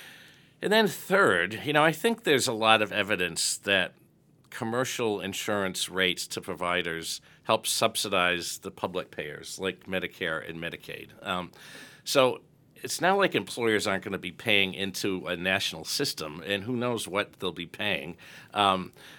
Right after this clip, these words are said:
in order to finance a, a, if we did go, for example, to Medicare for All. So it's not like they're gonna be off the hook. Um, you know, they'll be, um, paying into that system in some way. And, um, and I think at least right now they feel more comfortable with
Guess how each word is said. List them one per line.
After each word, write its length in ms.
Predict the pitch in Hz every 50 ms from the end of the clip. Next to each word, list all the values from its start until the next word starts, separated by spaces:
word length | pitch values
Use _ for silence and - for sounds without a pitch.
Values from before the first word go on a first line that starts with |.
| - -
in 120 | 101 101
order 180 | 101 104 104 101
to 160 | 101 - 104
finance 600 | - - 101 101 101 101 98 95 90 90 - -
a, 240 | 95 92 87 87 85 - _ -
a, 120 | - 95 - -
if 140 | 107 104 -
we 100 | 104 101
did 220 | 92 104 104 90 -
go, 200 | - 90 87 -
for 180 | - - 92
example, 340 | 82 - 90 87 85 90 95
to 140 | - - 98
Medicare 460 | 92 90 90 90 - - 90 85 80
for 200 | - - 85 90
All. 200 | 92 92 85 85
So 320 | - - 113 107 104 - - - - - -
it's 100 | - -
not 100 | 160 190
like 160 | 220 202 208
they're 80 | - 123
gonna 160 | 127 117 104
be 160 | 104 101 101
off 200 | 98 95 95 -
the 80 | - 95
hook. 300 | - - 107 131 - - - - - - - 110
Um, 640 | 110 107 107 104 104 104 101 101 98 98 104 - -
you 140 | - 62 -
know, 160 | 110 101 98
they'll 160 | 92 98 104
be, 300 | 101 95 104 98 98 85 - _ _ _ _ _ _ - -
um, 320 | 57 85 87 85 82 80
paying 340 | - - 127 113 107 98 101
into 220 | 104 120 - - 90
that 140 | 85 78 -
system 320 | - - - - 85 85
in 80 | 85 -
some 220 | - 90 87 87
way. 260 | 92 95 92 87 85
And, 140 | 82 85 90 - - - - - - - -
um, 320 | 98 98 95 92 85 - - - - - - - - - - - - - - _ _ -
and 100 | - -
I 40 | 123
think 240 | 123 - 180 170 -
at 80 | 143 139
least 240 | 165 185 180 -
right 140 | 151 147 131
now 160 | 127 127 127
they 120 | 113 107 104
feel 180 | - - 113
more 160 | 101 98 95 92
comfortable 480 | - - 95 - - 98 85 90 87
with 360 | 82 87 87 80 78 78 -